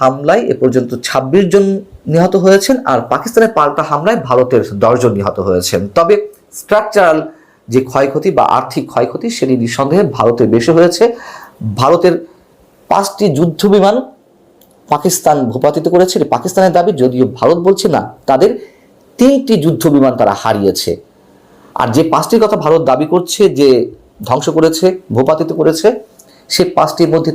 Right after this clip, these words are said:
তিনটি রাফাল যুদ্ধ বিমান। খুব স্বাভাবিকভাবেই আমাদের ধারণা আছে যে এক একটি বিমানের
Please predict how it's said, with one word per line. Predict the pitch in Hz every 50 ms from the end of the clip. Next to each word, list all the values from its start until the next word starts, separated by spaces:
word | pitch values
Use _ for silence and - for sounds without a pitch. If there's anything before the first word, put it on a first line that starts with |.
| - - -
তিনটি | 180 175 165 160 160 - 160 147
রাফাল | 104 110 120 127 - 156 143 127 110
যুদ্ধ | 107 117 104 95 - 113
বিমান। | 110 104 98 92 92 92 - _ _ _ _ - - _ _ _ _ _ - - - - -
খুব | - 247 254
স্বাভাবিকভাবেই | - 214 190 196 180 175 180 175 160
আমাদের | 151 156 156 151 143
ধারণা | 131 127 131 135 135 127
আছে | 123 - - -
যে | 110 107 110
এক | - -
একটি | 117 - 110
বিমানের | 98 107 107 110 110 113 104 -